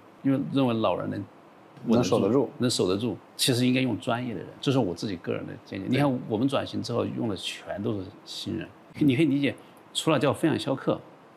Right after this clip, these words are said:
Speaker 1: 和这个小蜜蜂没变，就除了这个皮儿没变，里面所有的魂儿、肉、骨骼，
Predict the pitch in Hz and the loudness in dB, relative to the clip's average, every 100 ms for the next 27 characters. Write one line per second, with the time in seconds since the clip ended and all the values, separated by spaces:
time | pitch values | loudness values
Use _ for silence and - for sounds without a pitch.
0 | - - - 131 147 120 107 110 123 101 | -20 -14 -2 2 4 4 2 4 4 2
1 | 123 104 - - - 135 - 139 135 131 | 0 -2 -6 -16 0 2 4 2 4 2
2 | - - 113 113 107 110 104 - 113 107 | 0 -2 2 2 2 -2 -6 -6 0 4
3 | 120 104 - 135 110 101 - 95 92 98 | 4 2 2 4 4 0 -2 0 2 0
4 | 101 - - - 110 135 104 - - - | -6 -14 -8 0 2 4 2 -2 -12 -2
5 | 98 82 85 | -2 0 -2